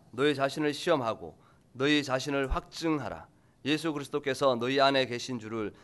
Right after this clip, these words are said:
너희가 스스로 알지 못하느냐? 그렇지 않으면 너희는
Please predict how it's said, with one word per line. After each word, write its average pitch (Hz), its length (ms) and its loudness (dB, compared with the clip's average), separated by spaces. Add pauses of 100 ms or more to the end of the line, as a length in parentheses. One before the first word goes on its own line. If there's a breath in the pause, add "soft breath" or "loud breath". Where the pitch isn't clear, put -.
(120)
너희가 139 320 4
스스로 160 360 0
알지 139 220 2
못하느냐? 110 600 -4 (300 soft breath)
그렇지 165 320 4
않으면 151 300 6
너희는 139 480 2